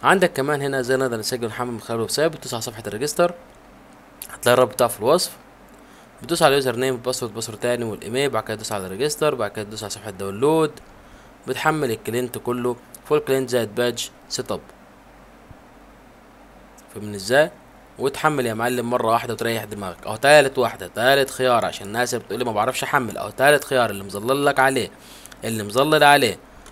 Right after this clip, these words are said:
تمام؟ جميل جدًا. طبعًا الايفنتات اللي موجودة في السيرفر حرفيًا كتير جدًا جدًا جدًا، ما شاء الله، كتير بجد. هنا عندك سول Trader، بتعمل، بتبدل السول بتاعك. عندك هنا هانتنج ماب لو انت عايز تهنط.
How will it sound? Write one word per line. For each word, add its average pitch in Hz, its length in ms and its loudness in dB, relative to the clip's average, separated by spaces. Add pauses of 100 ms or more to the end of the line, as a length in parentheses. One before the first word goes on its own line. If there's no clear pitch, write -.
(160)
تمام؟ 147 320 4 (560)
جميل 156 280 6
جدًا. - 180 -12 (600)
طبعًا 202 280 10
الايفنتات 139 440 2
اللي 123 100 -2
موجودة 117 300 0
في 123 60 -6
السيرفر 123 280 -4
حرفيًا 123 520 -4
كتير 131 680 -2
جدًا 113 380 -4
جدًا 110 320 -6
جدًا، 107 280 -4
ما 110 140 -4
شاء 101 180 -4
الله، 65 160 -12 (460)
كتير 127 240 0
بجد. 107 340 -4 (800)
هنا 143 140 2
عندك 131 260 2
سول 110 200 -2
Trader، 139 600 0 (220)
بتعمل، 110 340 -4 (120)
بتبدل 98 560 -8
السول - 220 -6
بتاعك. 135 640 4
عندك 107 440 -4
هنا 110 260 -6
هانتنج 113 240 -6
ماب 120 440 0
لو 113 80 -2
انت 104 100 -6
عايز 104 200 -4
تهنط. 147 420 -2